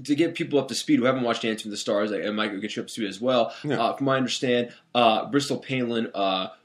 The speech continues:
Speaker 1: was terrible on the show
Speaker 2: Yes, she was.
Speaker 1: and still got to the final. I think she got to the, she finished third,
Speaker 2: Right.
Speaker 1: uh, because, you know, obviously there, there, you, the, the scores are based on what the judges' scores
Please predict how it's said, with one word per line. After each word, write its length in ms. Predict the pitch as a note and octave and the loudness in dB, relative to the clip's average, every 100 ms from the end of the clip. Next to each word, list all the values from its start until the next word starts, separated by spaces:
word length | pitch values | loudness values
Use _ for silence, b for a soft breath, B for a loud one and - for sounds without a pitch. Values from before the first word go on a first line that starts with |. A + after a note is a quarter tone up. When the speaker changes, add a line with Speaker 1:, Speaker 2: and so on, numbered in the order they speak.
| _ _ | _ _
Speaker 1:
was 220 | A2+ A2 - | -4 -4 -4
terrible 460 | - C#3+ D#3 B2+ | 0 2 4 4
on 80 | A2 | 2
the 60 | G2+ | 2
show 200 | - A2 | 0 4
Speaker 2:
Yes, 220 | A#2 - - | 6 4 0
she 100 | G2 | 0
was. 80 | G#2+ | 2
Speaker 1:
and 160 | B2 | 2
still 320 | A#2 - F3 D3+ | 2 0 2 4
got 240 | D3 - | 2 0
to 80 | - | -4
the 80 | A#2 | -6
final. 300 | - B2+ A2+ | -2 2 2
I 40 | |
think 140 | A2+ B2 | 2 0
she 40 | |
got 120 | B2+ A#2+ | -2 -2
to 160 | B2 | -4
the, 60 | - | -4
she 160 | - | -6
finished 360 | A2+ B2 - - | -2 -2 -2 -2
third, 400 | C#3 B2 A2 G#2+ | 2 4 4 2
Speaker 2:
Right. 200 | G#2+ - | -2 0
Speaker 1:
uh, 220 | A2 G#2+ | 0 -2
because, 280 | - B2+ B2 | -2 -2 0
you 60 | B2 | 0
know, 60 | - | 0
obviously 580 | B2+ C3 - B2+ B2 - _ | 0 2 2 2 2 0 _
there, 200 | B2 A#2+ A#2+ | 0 0 0
there, 180 | A#2+ A2+ | -2 -2
you, 220 | A#2 B2 | -4 -6
the, 260 | G#2 A#2 A2 | 0 2 2
the 80 | A2 | -2
scores 400 | - D3 D3 C3+ | -4 4 4 4
are 60 | B2 | 0
based 280 | B2 B2 | 0 0
on 120 | A#2+ A2+ | 0 0
what 120 | A#2 A2+ | -2 -4
the 80 | G#2 | 0
judges' 280 | C3+ D3 C#3 | 0 0 -2
scores 380 | D3+ C#3 C#3+ | 2 4 2